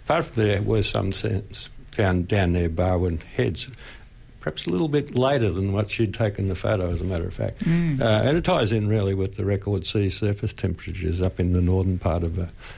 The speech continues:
Speaker 1: Australia. So there's, there's definitely some moves afoot due to climate-induced, uh, fa-, factors.
Speaker 2: Yeah, we don't tend to get bluebottles around here. I know on the New South Wales south coast at this time of the year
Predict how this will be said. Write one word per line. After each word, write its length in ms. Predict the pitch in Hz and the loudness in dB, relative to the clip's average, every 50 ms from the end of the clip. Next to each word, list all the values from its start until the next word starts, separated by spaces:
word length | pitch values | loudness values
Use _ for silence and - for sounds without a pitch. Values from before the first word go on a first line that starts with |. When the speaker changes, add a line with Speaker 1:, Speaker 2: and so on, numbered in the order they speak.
| - - | -8 -6
Speaker 1:
Australia. 520 | - - - - 98 92 90 85 82 85 - | -6 -6 -2 0 0 2 2 2 0 0 0
So 240 | - 113 95 90 90 | 0 2 2 2 4
there's, 260 | 90 90 87 82 - | 4 2 2 0 -2
there's 280 | - - 101 90 87 95 | -2 -2 -2 0 0 0
definitely 480 | - 104 104 - 104 110 113 113 92 | 0 0 0 0 -4 -2 0 2 2
some 280 | 87 - - 95 87 90 | 2 2 2 2 4 4
moves 360 | 95 98 95 95 87 - - | 6 6 6 4 2 0 -2
afoot 420 | 90 - - 113 95 - - - - - | 0 2 2 2 2 0 -4 -10 -4 0
due 140 | - 101 90 | 2 4 4
to 100 | 85 87 - | 4 2 0
climate-induced, 920 | - - 107 98 95 95 90 82 87 87 82 92 92 87 - - - - 131 | 0 2 2 4 4 4 2 2 2 2 4 4 2 2 2 0 -4 -4 0
uh, 140 | 127 101 92 - - - - - - - - - - - - - - - | 0 0 0 0 -2 -6 -6 -6 -6 -6 -4 -4 -4 -4 -4 -4 -4 -6
fa-, 220 | - - - - - | -2 -2 -2 -2 0
factors. 500 | - - 101 95 - - - - - - - | 0 0 0 0 0 0 0 0 0 -2 -2
Speaker 2:
Yeah, 520 | - 160 160 160 156 160 160 156 135 127 123 123 147 | 2 2 4 4 4 2 2 2 2 0 0 0 0
we 80 | 160 175 | 2 2
don't 180 | 208 226 254 247 | 4 2 2 4
tend 180 | 262 269 247 | 4 4 4
to 40 | 202 - | 4 2
get 260 | 156 139 113 120 123 | 2 0 0 0 2
bluebottles 760 | 135 131 147 156 190 190 185 156 123 113 120 - - - - - - - - - - - - - | 2 2 2 2 2 2 2 2 0 0 -2 -2 -4 -4 -6 -10 -16 -20 -20 -20 -20 -14 -4 0
around 400 | 160 156 151 143 143 151 170 170 | 0 2 4 4 2 2 2 0
here. 440 | - 151 139 120 104 76 - - - - | 0 0 0 0 0 0 -2 -4 -4 0
I 60 | 151 151 | 0 2
know 340 | 156 151 151 147 139 131 - - - - - | 4 4 4 4 2 0 -2 -4 -6 -4 0
on 140 | 147 139 | 2 2
the 220 | 139 131 127 123 - | 4 4 2 2 2
New 140 | 139 147 143 | 2 0 0
South 260 | - - 120 127 - | 2 0 -2 0 2
Wales 240 | 139 131 135 147 143 | 2 2 2 2 0
south 280 | - - 123 120 - - | 0 0 0 0 -2 -2
coast 280 | - 110 104 - - - | -2 -2 -2 -2 -4 -4
at 60 | - | -4
this 160 | 131 127 - | -4 -2 0
time 180 | - 131 120 123 | 0 2 2 2
of 80 | 113 | 2
the 60 | 123 120 | 2 0
year 240 | 120 117 113 117 | 0 2 0 0